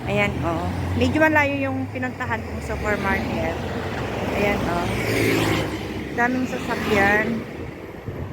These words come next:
Lamig. Ayan, sa may market tayo ngayon. Para naman makita nyo dito sa Philpay.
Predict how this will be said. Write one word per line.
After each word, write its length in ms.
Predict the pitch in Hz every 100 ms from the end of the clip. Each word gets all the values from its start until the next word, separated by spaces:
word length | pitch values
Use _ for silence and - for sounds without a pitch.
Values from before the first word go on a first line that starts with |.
| - - - - - - - - - - -
Lamig. 540 | 196 208 220 226 240 - - - - - - - - - - - - - - - - - - - - - - -
Ayan, 240 | 233 233 226
sa 100 | 226
may 160 | 214
market 400 | 214 196 190 202 190 -
tayo 320 | 180 175 170
ngayon. 340 | 160 147 - - - - - - - - - - - - - - - - - - - - - - - - - - - - - -
Para 180 | 254 262
naman 240 | 262 262 254
makita 400 | 240 247 247 240
nyo 240 | 220 214
dito 540 | 202 202 202 - 202 196 196 196 - - - - - - - - - - - -
sa 100 | - -
Philpay. 880 | 220 214 220 - 214 196 196 190